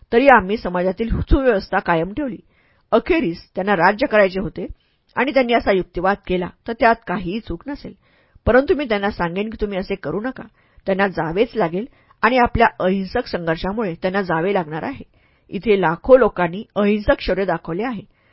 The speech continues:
तुम्ही युनियन जॅकसमोर शरण गेला नव्हता. तुम्ही तुरुंगवास पत्करला आणि तुमचे सर्व काही गमावले. या सर्व गोष्टीमुळेच आपण स्वतंत्र होण्याच्या बेतात आहोत.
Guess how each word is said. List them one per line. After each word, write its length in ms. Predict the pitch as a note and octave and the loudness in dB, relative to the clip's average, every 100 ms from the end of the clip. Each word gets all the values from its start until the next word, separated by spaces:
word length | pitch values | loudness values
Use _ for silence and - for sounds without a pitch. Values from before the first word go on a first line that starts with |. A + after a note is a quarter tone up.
| _ _ | _ _
तुम्ही 200 | B3+ C4+ | -4 0
युनियन 400 | C4+ A3+ G#3+ A3+ | 2 2 0 0
जॅकसमोर 500 | F#3+ F3+ - G3+ A3 A3 | 0 -2 -2 -6 -6 -4
शरण 300 | F#3 F3+ F#3+ | -4 -2 -2
गेला 200 | E3 F#3 | -2 -2
नव्हता. 260 | B3+ - - - _ _ _ - | -4 -10 -18 -20 _ _ _ -6
तुम्ही 140 | A#3 A3 | -2 -2
तुरुंगवास 580 | F3+ E3+ E3+ G3 A#3 | -2 -2 2 4 2
पत्करला 440 | - F3 F#3+ A3 E3+ - _ _ _ - | -4 -4 -6 -6 -10 -16 _ _ _ 0
आणि 160 | B3+ | 0
तुमचे 360 | A#3+ G3+ E3+ G#3+ | 0 -4 -2 -4
सर्व 260 | F#3 F#3+ | -2 0
काही 180 | A#3+ G#3+ | 2 0
गमावले. 420 | G3+ D#3+ G3 G3 - _ _ - | 0 -2 -4 -6 -10 _ _ -2
या 180 | F#3 F#3+ | 2 2
सर्व 240 | G3+ F#3+ | 0 -4
गोष्टीमुळेच 600 | F3+ D#3+ - G#3 A#3+ F3 - _ _ - | -4 -6 -8 -6 -4 -4 -8 _ _ 2
आपण 300 | G#3 - C4+ | 2 4 -2
स्वतंत्र 400 | A3 G3 G#3+ A#3+ | -2 -4 -2 -2
होण्याच्या 440 | F3 E3 E3 G3 | -2 -4 -2 -2
बेतात 300 | E3 D#3+ F3 C#4 | -2 -4 -6 -6
आहोत. 220 | A3+ | -10